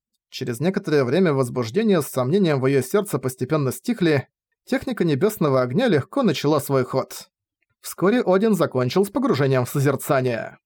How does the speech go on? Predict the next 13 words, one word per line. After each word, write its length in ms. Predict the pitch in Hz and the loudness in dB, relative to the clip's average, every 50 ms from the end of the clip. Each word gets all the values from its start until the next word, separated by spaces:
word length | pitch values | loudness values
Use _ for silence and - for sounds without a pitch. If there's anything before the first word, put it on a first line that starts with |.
| _ _ _ _ _ _ _ _ _ | _ _ _ _ _ _ _ _ _
«Лисинь, 840 | - 135 131 131 131 127 127 - - 151 156 143 127 117 113 107 - _ _ _ _ _ _ _ _ _ | -2 0 2 4 2 2 0 0 0 0 2 2 2 0 -4 -10 -14 _ _ _ _ _ _ _ _ _
вы 260 | - 131 160 151 143 | -2 0 2 2 2
искали 320 | 143 143 - 160 151 165 190 | 2 0 0 0 2 4 4
меня, 260 | 220 240 233 214 165 | 4 4 4 4 2
учитель?» 580 | 143 139 - 151 135 - 135 127 - 196 - _ _ _ _ _ _ _ _ | 2 0 0 -4 -4 -4 -4 -6 -6 -8 -14 _ _ _ _ _ _ _ _
С 140 | - - - | -18 -12 -6
почтением 520 | - 131 120 - - - 139 135 127 120 113 | -4 -4 -4 -4 -4 -4 -2 -2 -2 -2 -4
в 60 | 120 | -4
голосе 420 | 120 131 143 170 180 - - 151 | -2 0 2 2 2 0 0 -4
спросила 460 | 135 - - 135 120 - 151 139 135 | -6 -4 -4 -4 -2 0 0 2 2
ученица, 540 | 131 120 - - 123 131 156 170 - - 151 | 2 0 0 -2 -2 0 0 0 0 0 -2
открыв 280 | 131 - - 156 143 123 | -2 0 0 0 0 2
глаза. 580 | 127 139 131 123 120 123 139 151 - - - | 2 2 0 0 0 0 -2 -2 -2 -4 -14